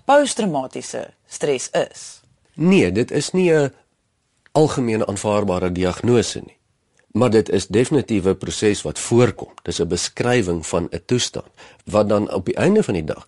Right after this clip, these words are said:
Speaker 2: presies net soos posttraumatiese stres is. Dis bietjie van 'n moeilike een op hierdie stadium in terme van diagnoses, omdat sekondêre posttraumatiese stres nog nie regtig gesien word as 'n diagnose op sy eie nie.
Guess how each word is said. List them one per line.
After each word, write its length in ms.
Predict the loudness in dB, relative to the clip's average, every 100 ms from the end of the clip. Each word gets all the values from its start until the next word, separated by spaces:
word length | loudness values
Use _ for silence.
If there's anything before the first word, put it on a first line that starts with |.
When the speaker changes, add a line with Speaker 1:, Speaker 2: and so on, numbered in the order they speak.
| -12
Speaker 2:
presies 440 | -6 -4 0 -2 -2
net 280 | -2 0
soos 180 | -2 -2
posttraumatiese 800 | 0 -2 -2 -6 -6 -8 -12 -12
stres 380 | -12 -10 -10 -12
is. 220 | -16 -20 -20 -20 -6
Dis 160 | -4 -2
bietjie 380 | -2 0 -2 -4 -20 _
van 280 | -2 -2 0
'n 100 | 0
moeilike 480 | 2 2 2 0 0
een 100 | 0
op 120 | 0
hierdie 220 | -2 -2 -2
stadium 540 | -2 0 2 0 -2
in 140 | -4 -4
terme 280 | -2 -2 -6
van 180 | -8
diagnoses, 880 | -8 -8 -6 -2 0 -2 -8 -16 -20 _ _
omdat 400 | 2 4 4 2 -2 _ -14
sekondêre 720 | -4 0 0 0 0 0 0
posttraumatiese 800 | -2 -2 -2 -6 -4 -6 -8 -12
stres 480 | -12 -8 -6 -6 -10 _
nog 340 | -6 -2 -2 -2
nie 140 | -4
regtig 380 | -4 -6 -6 -10
gesien 340 | -10 -12 -10 -8
word 220 | -8 -10
as 140 | -12
'n 100 | -10
diagnose 640 | -8 -8 -6 -6 -6 -6 -8
op 100 | -8
sy 100 | -10
eie 300 | -8 -10 -12
nie. 200 | -18